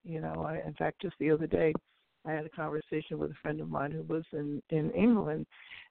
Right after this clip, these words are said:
and we hadn't spoken to each other in a very long time. And she said to me, "Hold on, I wanna make a cup of tea,"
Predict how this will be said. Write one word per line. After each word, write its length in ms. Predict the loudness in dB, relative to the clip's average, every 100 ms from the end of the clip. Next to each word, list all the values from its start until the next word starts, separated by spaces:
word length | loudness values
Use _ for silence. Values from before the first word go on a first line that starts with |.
| 6
and 80 | 8
we 80 |
hadn't 260 | 8 6 2
spoken 260 | 0 -2 -2
to 60 | -6
each 140 | -6
other 280 | -6 -6 -10
in 60 | -10
a 40 |
very 280 | -8 -6 -6
long 280 | -6 -10 -10
time. 460 | -6 -4 -2 -4 -8 -16 _ _ _ _ _ _ _ -4
And 200 | -2 -2
she 120 | -2 -4
said 120 | -2 -4
to 80 |
me, 160 | -4 -6 -8 -18 -16 -6
"Hold 220 | 2 4 4
on, 140 | 0
I 60 | 0
wanna 180 | -2
make 160 | -2 -4
a 60 | -8
cup 200 | -8 -8
of 140 | -8
tea," 200 | -6 -6